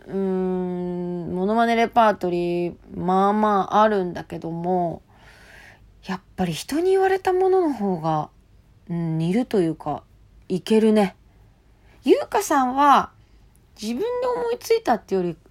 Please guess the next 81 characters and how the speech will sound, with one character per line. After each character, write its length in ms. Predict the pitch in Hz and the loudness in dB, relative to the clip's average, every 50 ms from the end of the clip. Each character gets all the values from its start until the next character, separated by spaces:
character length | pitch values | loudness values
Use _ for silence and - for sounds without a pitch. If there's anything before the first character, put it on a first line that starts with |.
| _ _ - | _ _ 0
あ 80 | 196 | 2
れ、 120 | 190 190 185 | 2 2 2
も 140 | 185 214 | 0 -2
と 100 | 220 - | -2 -4
も 140 | 466 494 523 | -4 -4 0
と 100 | - 466 494 | 0 0 2
お 160 | - - 214 | 2 2 2
ま 160 | 233 339 381 | 2 2 2
け 100 | - 494 | 0 2
だ 120 | 427 - | 2 0
っ 40 | - | 0
た 120 | - 208 - | 0 -2 -4
か 120 | - - | -2 -4
ら、 240 | - - 160 - - 247 - - - - - 160 - | -2 -2 -2 -4 -6 -10 -18 -20 -20 -20 -20 -12 -10
え 80 | 170 | -10
っ 40 | 165 | -8
と、 120 | - 170 165 | -8 -6 -4
前 200 | 180 226 294 311 | -2 -2 -2 0
の 100 | 339 349 | 0 -2
相 100 | 349 - | -2 -2
方 220 | 339 330 339 330 | -2 -4 -2 -2
の 100 | 330 320 | -4 -4
鈴 260 | 320 - 269 262 294 | -6 -6 -8 -8 -8
木 120 | - - 311 | -6 -4 -4
夏 300 | 330 339 - - - - | -4 -4 -6 -10 -18 -20
さ 260 | - - - 208 170 | -12 -6 -4 -4 -4
ん 60 | 160 | -4
が 140 | 160 165 165 | -6 -6 -4
ね、 160 | 170 180 202 - 320 330 285 233 - _ - | -4 -6 -6 -8 -12 -14 -16 -16 -16 _ -2
夏 360 | 285 330 320 - - 226 185 | -2 -2 0 -2 -4 -4 2
が、 380 | 180 196 233 247 220 - - - _ _ - _ - _ - _ _ _ _ _ _ _ _ _ _ _ _ _ | 4 4 6 6 4 0 -4 -10 _ _ -20 _ -20 _ -20 _ _ _ _ _ _ _ _ _ _ _ _ _
リ 220 | - - 220 285 277 | -4 0 2 4 4
リ 100 | 320 - | 2 2
コ 120 | 320 320 | 0 0
さ 120 | - 294 277 | 0 0 -2
ん 60 | 262 | -2
の 80 | 240 233 | -2 -2
真 120 | 233 226 | 0 -2
似 120 | 233 240 | -2 -4
し 40 | 233 | -4
て 100 | - 294 | -4 0
た 100 | 302 285 | 0 0
か 120 | 277 233 202 | 0 2 0
ら、 160 | 196 202 208 | 0 0 0
そ 120 | 202 196 | -4 -4
の、 380 | 180 185 185 185 185 185 185 185 | -4 -2 -2 -2 -2 -2 -2 -2
夏 220 | 202 240 294 - | -2 -2 -2 -4
さ 160 | - - 349 | -2 -2 -2
ん 100 | 277 233 | 0 0
の 140 | 208 202 202 | 0 0 0
リ 120 | 196 226 240 | 0 0 0
リ 120 | 233 220 | 0 -2
コ 100 | - 190 | -4 -4
さ 120 | - 202 | -6 -6
ん 40 | 170 | -6
が 40 | 175 | -6
す 220 | 170 - - 214 | -8 -4 -4 -4
っ 60 | 190 - 196 | -4 -4 -2
ご 180 | 185 294 339 | 2 2 4
い 20 | 311 | 4
面 160 | 247 220 214 | 4 2 2
白 180 | 214 233 226 202 | 0 0 -2 -2
か 100 | 190 185 | -2 -2
っ 40 | |
た 100 | - 185 | -2 -2
か 80 | 170 180 | -2 -2
ら、 60 | 185 | -2
そ 120 | 180 - 254 | -2 -2 -2
の 200 | 294 302 285 - - - - - - - | 0 -2 -2 -4 -10 -18 -20 -16 -4 -2
横 280 | 247 277 277 - 302 | 0 0 0 0 -2
で 260 | 262 285 285 285 262 | 0 2 2 2 4
や 100 | 240 240 | 4 2
る 80 | 247 311 | 2 2
こ 140 | - 480 494 | 0 0 0
と 100 | - 381 | 2 0
な 120 | 277 359 | 0 0
か 100 | - 349 | 0 0
っ 80 | 370 - | 0 0
た 100 | 370 - | -2 -2
か 80 | - | 2
ら 220 | 208 202 196 - | 4 4 4 2